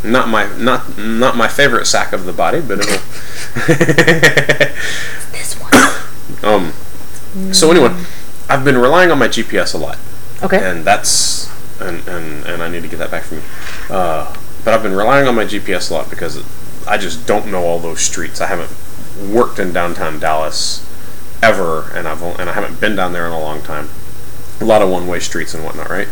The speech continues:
Speaker 1: So the problem is every time I,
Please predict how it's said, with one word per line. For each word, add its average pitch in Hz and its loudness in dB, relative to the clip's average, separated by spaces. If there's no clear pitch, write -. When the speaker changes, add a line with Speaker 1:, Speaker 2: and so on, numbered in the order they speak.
Speaker 1:
So 104 4
the 117 0
problem 165 4
is 107 2
every 147 2
time 156 0
I, 131 2